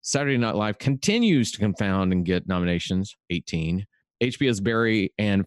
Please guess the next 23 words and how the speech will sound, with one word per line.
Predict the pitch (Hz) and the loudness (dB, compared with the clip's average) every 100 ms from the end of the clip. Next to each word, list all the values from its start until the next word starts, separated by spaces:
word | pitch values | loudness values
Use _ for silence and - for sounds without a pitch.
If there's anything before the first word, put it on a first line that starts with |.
| - | -2
F | 104 104 110 107 | -2 -2 -4 -6
X's | - 98 90 | -6 -4 -4
Fosse | - 101 - | -4 -6 -4
Verdon | 85 101 101 98 95 | -2 0 0 0 -2
got | 90 85 - _ | -2 -4 -6 _
seventeen | - 113 98 - 92 | -6 -4 -4 -2 -4
apiece. | 80 165 180 - - _ - _ _ _ - | -2 -2 -2 -4 -12 _ -20 _ _ _ 0
Netflix's | 127 214 - 120 - 107 110 147 - - - | 0 0 -2 -2 0 0 0 -2 -8 -14 -4
When | 101 107 | 0 0
They | 143 | 0
See | - 95 | 0 0
Us, | 104 | 0
which | 95 | -2
we're | 95 | -2
gonna | 101 92 | -2 -2
talk | 95 | -2
about | 98 95 | 0 2
on | 98 | 2
the | 92 | 0
center | 110 101 | 0 -2
stage, | - 110 104 - | 0 0 0 -2
got | 95 - | -6 -4
sixteen. | - - - - 185 107 - | -4 -4 -4 -2 0 -2 -6